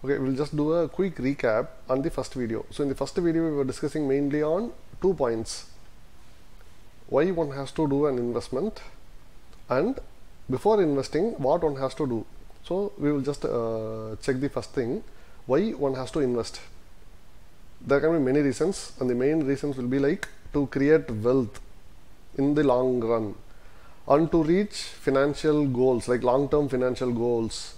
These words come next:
like your child marriage, their education, or for your own retirement. So it can be anything, a long-term goal.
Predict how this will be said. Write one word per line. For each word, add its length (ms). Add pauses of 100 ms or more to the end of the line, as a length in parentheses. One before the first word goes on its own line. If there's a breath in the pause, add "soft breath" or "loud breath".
(120)
like 460
your 240 (100)
child 500
marriage, 400
their 420
education, 560
or 220
for 260
your 320 (100)
own 280
retirement. 600
So 100
it 80
can 140
be 100
anything, 300 (100)
a 260
long-term 640
goal. 260